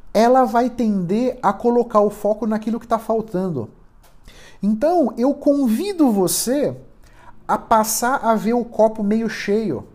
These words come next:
Todos nós temos muitas coisas pelas quais nós podemos ser gratos, muitas coisas. E um exemplo só que eu vou te dar: nós estamos vivos. Já é um presente, o fato da gente tá vivo já é um presente.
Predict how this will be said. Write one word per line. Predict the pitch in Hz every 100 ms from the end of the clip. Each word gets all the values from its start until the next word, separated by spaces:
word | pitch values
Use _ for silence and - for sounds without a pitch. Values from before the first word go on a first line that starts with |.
| - - - - - - - - - -
Todos | 370 403 302 190
nós | 185 262 247 - - -
temos | 247 262 262 226
muitas | 233 330 339 254 214
coisas | - - 254 277 175 127 - - - - - - - - -
pelas | 247 262 254 220
quais | - - 233 269
nós | 247 247 -
podemos | 233 190 220 220 -
ser | 220
gratos, | 147 156 160 160 - - -
muitas | 226 302 320 320 - 139 -
coisas. | - 151 139 104 92 - - _ - - - - - -
E | 226 285
um | 415
exemplo | 359 220 233 220 214
só | 226
que | 226
eu | 254
vou | 262
te | - 240
dar: | 226 220
nós | 214 233
estamos | 240 285 302
vivos. | 254 277 165 - - - _ _ - - _ - - - -
Já | - 247
é | 302
um |
presente, | 320 349 349 202 175 269 330 -
o | 196
fato | - 349 339
da | 302
gente | 254 302 -
tá | 254
vivo | 214 185 320 370 -
já | 202 196
é | 220
um | 214
presente. | 196 160 160 240 240 - 120